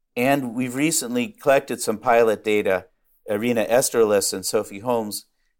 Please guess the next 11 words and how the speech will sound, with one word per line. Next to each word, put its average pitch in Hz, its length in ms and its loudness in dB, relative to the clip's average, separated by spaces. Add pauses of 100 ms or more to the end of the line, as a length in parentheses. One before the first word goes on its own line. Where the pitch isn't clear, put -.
collected 123 400 0
some 107 160 -6
pilot 127 440 2
data 98 460 -2 (520)
in 104 200 -8
people 107 720 -6 (220)
that 120 380 2 (420)
indicate 139 800 -2
that 98 300 -4
ketamine 127 680 -6
can 98 320 -8